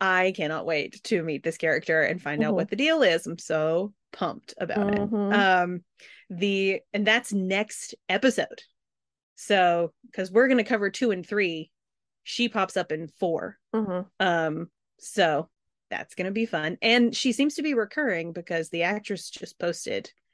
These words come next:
Speaker 1: in her Instagram story when they wrapped episode nine.
Speaker 2: Okay. Okay.
Speaker 1: So,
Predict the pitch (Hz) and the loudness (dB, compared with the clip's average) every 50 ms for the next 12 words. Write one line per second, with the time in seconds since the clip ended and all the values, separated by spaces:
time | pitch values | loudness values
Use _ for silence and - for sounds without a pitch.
0 | _ _ - - - _ - 180 180 170 - - 208 214 202 - - - 170 165 | _ _ -20 -20 -18 _ -8 -4 -4 -4 -2 0 0 0 -2 -2 -6 -6 -4 -4
1 | 160 156 - - 175 165 156 156 160 143 151 - - - - _ _ _ _ - | -4 -4 -6 -6 -4 -4 -4 -4 -4 -4 -6 -6 -8 -12 -18 _ _ _ _ -20
2 | _ _ - 190 185 180 165 165 165 175 170 165 165 - 180 165 - 170 - 165 | _ _ -2 0 2 2 2 2 4 4 2 2 2 0 -2 -2 -2 -2 -4 -4
3 | 156 165 165 165 160 156 - - - - - - _ _ _ _ _ _ _ 370 | -4 -4 -4 -6 -4 -6 -6 -8 -10 -14 -16 -18 _ _ _ _ _ _ _ _
4 | 427 - 453 466 480 480 494 _ _ _ _ _ _ _ _ _ _ - 440 - | -10 -4 0 0 0 0 -4 _ _ _ _ _ _ _ _ _ _ -12 -10 -4
5 | - 453 453 453 453 _ _ _ _ _ - - - - - - 202 196 180 170 | -2 -2 -2 -2 -4 _ _ _ _ _ -20 -20 -20 -16 -6 -2 0 2 2 2
6 | 165 160 156 156 156 160 160 | 2 2 2 0 -2 -2 -6